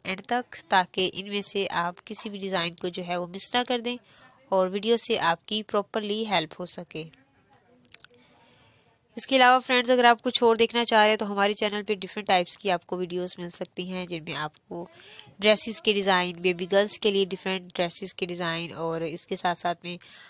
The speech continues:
अगर आपको कुछ और देखना है, यानी कि आप देखना चाह रहे हैं लेडीज़ के लिए ड्रेसेस या आपको बेडिंग सेट्स चाहिए, कर्टन्स डिज़ाइन चाहिए, तो हमारे चैनल पे आपको डिफरेंट वीडियोज़ देखने को मिलेंगी, एक से बढ़कर एक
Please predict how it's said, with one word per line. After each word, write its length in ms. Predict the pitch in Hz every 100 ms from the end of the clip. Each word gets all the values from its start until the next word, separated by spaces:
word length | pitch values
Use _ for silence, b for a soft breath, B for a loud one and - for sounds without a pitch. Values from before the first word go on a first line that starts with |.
| B
अगर 140 | 196 196
आपको 260 | 185 - 190
कुछ 200 | 196 208
और 140 | 196
देखना 280 | 180 175 180
है, 260 | 175 175 175
यानी 320 | 175 165 170
कि 280 | - 175 170 _ b b b _ _ _ _ _ _ _ _ _ _ _ _ _ _ _ _ -
आप 200 | 180 175
देखना 280 | 190 190 196
चाह 200 | 196 180
रहे 120 | 175
हैं 120 | 180
लेडीज़ 400 | 180 185 180 196 -
के 80 |
लिए 160 | 190 190
ड्रेसेस 640 | 175 185 180 190 185 180 -
या 200 | 190 185 160
आपको 260 | 175 - 180
बेडिंग 280 | 185 190 196
सेट्स 320 | - 190 -
चाहिए, 320 | - 180 175 180 -
कर्टन्स 320 | 202 220 202
डिज़ाइन 320 | 196 185 180 175
चाहिए, 240 | 185 180
तो 100 | 196
हमारे 260 | 190 180 185
चैनल 260 | 180 170
पे 120 | 165 175
आपको 240 | 170 -
डिफरेंट 440 | 180 180 - 190 175
वीडियोज़ 380 | 165 165 175 -
देखने 260 | 170 170
को 140 | 165 170
मिलेंगी, 380 | 170 170 185
एक 100 | 180
से 140 | - 196
बढ़कर 340 | 175 165 170
एक 160 | 170